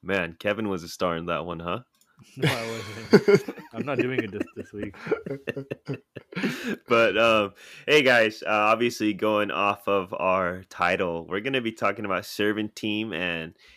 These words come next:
Speaker 1: if, uh, you were not part of the parachurch ministry called K C M, um, you're, that's probably a foreign term to you. But basically,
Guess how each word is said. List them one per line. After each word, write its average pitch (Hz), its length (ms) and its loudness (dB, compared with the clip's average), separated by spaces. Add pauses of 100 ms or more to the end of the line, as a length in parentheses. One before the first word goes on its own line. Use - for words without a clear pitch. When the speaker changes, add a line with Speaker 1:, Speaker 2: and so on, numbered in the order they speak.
Speaker 1:
if, 92 300 -6
uh, 85 240 0
you 98 180 -4
were 113 140 -2
not 147 320 0
part 127 280 0
of 104 300 -2
the 101 60 -10
parachurch 110 580 -6
ministry 95 640 -8
called 90 340 -4
K 92 140 -8
C 92 220 -8
M, 98 400 -4 (420)
um, 82 320 -14
you're, 90 200 -8
that's 95 200 -4
probably 101 260 -2
a 95 40 -6
foreign 98 320 -6
term 107 260 -8
to - 140 -12
you. 82 80 -6
But 82 200 -8
basically, 90 880 0